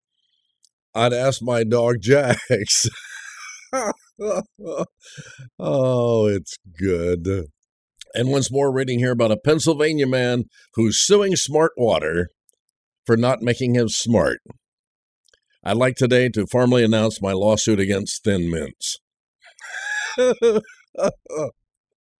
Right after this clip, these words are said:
Okay, okay. Hello, world. Comes to you each day at this time. We're grateful that this local radio station carries the broadcast. You can also hear us on the internet. You can go to greg patton dot com and hear last year's message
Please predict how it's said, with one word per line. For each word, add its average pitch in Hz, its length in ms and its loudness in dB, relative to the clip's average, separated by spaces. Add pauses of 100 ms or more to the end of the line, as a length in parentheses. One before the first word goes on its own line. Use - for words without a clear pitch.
(520)
Okay, 160 400 2
okay. 120 460 0 (1120)
Hello, 214 320 4
world. 135 360 0
Comes 156 240 -4
to 147 60 -10
you 151 100 -6
each 147 240 -6
day 151 240 0
at 135 120 -4
this 135 200 -2
time. 139 300 -2
We're 123 140 -4
grateful 117 500 -4 (260)
that 113 220 -4
this - 320 -6
local 131 340 -2
radio 156 280 -2
station 127 440 -2
carries 151 440 -4
the 104 80 -2
broadcast. 110 580 0
You 180 80 0
can 202 80 0
also 214 300 4
hear 180 180 2
us 170 120 -2
on 143 100 2
the 139 140 0
internet. 180 400 2
You 151 60 -6
can 139 80 2
go 131 80 4
to 113 80 2
greg 123 280 -4
patton 117 300 -2
dot 107 220 0
com 131 240 -2
and 123 60 -2
hear 107 160 0
last 131 540 -6
year's 135 260 -4
message 131 460 0